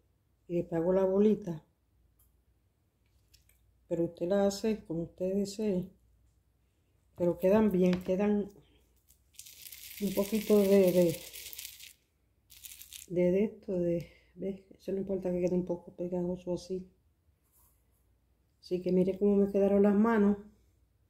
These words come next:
Así que aquí no hay, aquí no escondemos nada.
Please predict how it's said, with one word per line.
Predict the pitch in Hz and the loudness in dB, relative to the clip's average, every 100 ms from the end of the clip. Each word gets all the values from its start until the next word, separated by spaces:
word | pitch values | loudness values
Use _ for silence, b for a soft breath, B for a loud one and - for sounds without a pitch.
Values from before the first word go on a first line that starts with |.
| _ _ _ _ _ _ - | _ _ _ _ _ _ -10
Así | 156 185 185 | -6 -6 0
que | 185 | 0
aquí | 180 190 | 2 4
no | 202 202 196 | 4 6 4
hay, | 196 202 190 165 151 - _ _ _ _ _ _ _ _ _ _ _ _ _ _ | 4 6 6 4 2 -8 _ _ _ _ _ _ _ _ _ _ _ _ _ _
aquí | 175 165 180 | -8 -4 -2
no | 185 | 0
escondemos | 196 208 196 196 196 190 | 0 2 2 4 4 4
nada. | 202 190 175 156 | 4 4 2 0